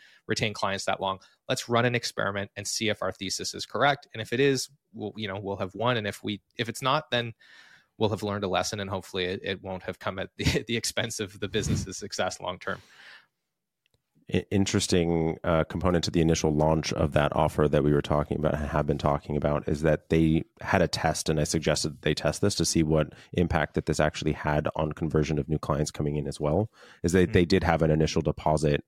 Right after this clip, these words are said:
Speaker 2: uh, so that they could maintain that initial gross profitability and profitability at the start of the project. Um, but their conversion rate was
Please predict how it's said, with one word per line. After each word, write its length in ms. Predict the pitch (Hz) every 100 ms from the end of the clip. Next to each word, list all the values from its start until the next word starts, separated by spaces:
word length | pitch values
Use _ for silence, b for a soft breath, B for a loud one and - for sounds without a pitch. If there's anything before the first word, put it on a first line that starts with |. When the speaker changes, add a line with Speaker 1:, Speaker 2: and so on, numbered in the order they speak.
| b b b -
Speaker 2:
uh, 200 | 82 76
so 140 | -
that 140 | 80 78
they 160 | 80
could 200 | - 87
maintain 460 | 80 78 78 - 82
that 140 | 80
initial 420 | 80 80 - 80
gross 260 | 76 80 78
profitability 640 | - 76 - 78 80 107
and 120 | 101 82
profitability 720 | 80 - 78 80 78 76 76 b b
at 140 | 87
the 120 | 87
start 440 | 80 - - 76 92
of 160 | 113
the 80 | 107
project. 460 | 113 117 135 147 _ _ _ _
Um, 380 | 90 82 80 - _ -
but 220 | 87 92
their 340 | 87 85 82
conversion 500 | 80 - 90 95 90
rate 240 | 85 80 78
was 380 | 82 76 -